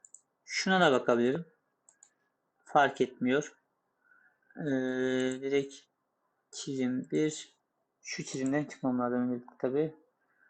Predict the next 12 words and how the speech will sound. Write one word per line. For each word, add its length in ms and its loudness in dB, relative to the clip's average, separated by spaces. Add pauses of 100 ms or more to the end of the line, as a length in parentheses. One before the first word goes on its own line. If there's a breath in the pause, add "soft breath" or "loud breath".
(240 soft breath)
Çizimden 480 -2
çıktım. 520 -8 (420)
Hangisini? 580 0
Şuna 600 -4
baksak 480 -2
daha 360 4
düzgün 440 -4
gözüküyor 480 -2
diye 200 0
düşünerek 480 -4
şuna 260 -2
bakıyorum. 640 0